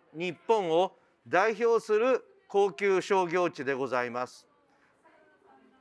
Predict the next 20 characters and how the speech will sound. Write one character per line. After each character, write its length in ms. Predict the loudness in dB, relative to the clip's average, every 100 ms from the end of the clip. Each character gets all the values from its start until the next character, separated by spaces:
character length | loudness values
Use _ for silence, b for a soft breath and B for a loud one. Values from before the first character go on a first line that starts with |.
| _ _ _ _ _ _ _ _ _ _ _ _ _ _ _ _
さ 360 | -2 0 -2
あ、 120 | -10 _ _ _ _ _ -8
こ 100 | -2
の、 260 | 0 -2 -6 -8
お、 140 | -6
銀 240 | -4 -6 -4
座 140 | -2
で 120 | -4
す 80 | -4
け 120 | -8
れ 60 | -6
ど 120 | -6
も、 300 | -4 -4 -6 _ _ _
お、 480 | -8 -4 -4 -6 -8 -12
一 160 | -16 -16 _
回、 360 | 2 2 0 -8 -14
二 180 | -12 -8
回、 440 | 0 0 0 -6 _
三 380 | -12 -6 -6 -4
回、 320 | -2 0 -2